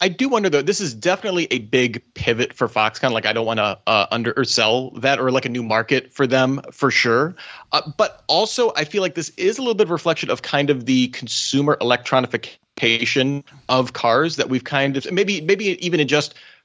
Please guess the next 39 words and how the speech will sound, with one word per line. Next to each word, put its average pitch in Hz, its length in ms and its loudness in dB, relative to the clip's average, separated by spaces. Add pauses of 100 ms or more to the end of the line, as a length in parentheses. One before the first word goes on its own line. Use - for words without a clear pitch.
perception 147 560 0
as, 135 160 0
like, 131 100 0
cars 131 240 0
as 123 140 -2
tech - 220 -6
platforms. 147 520 0
That's 117 240 -2
kind 120 300 -2
of 117 80 -4
become 120 320 2
the, 117 180 2
the 113 220 -4
standard 120 480 0
for 117 100 2
how 120 80 4
they're 117 100 0
developed. 113 440 0
You 120 80 0
know, 110 120 2
Tesla 117 340 -2
kind 120 180 2
of 113 120 -2 (340)
paved 127 260 2
that 123 200 0
route. 120 240 2
And 143 240 0 (220)
the 147 100 -2
fact 165 440 -2
that 147 100 -4
they 135 140 0 (100)
are 143 460 2 (240)
partnering, 139 640 0
uh, 120 300 0
and 117 240 0
they're 120 80 0
doing 127 180 0
this 123 300 -2
with 131 400 0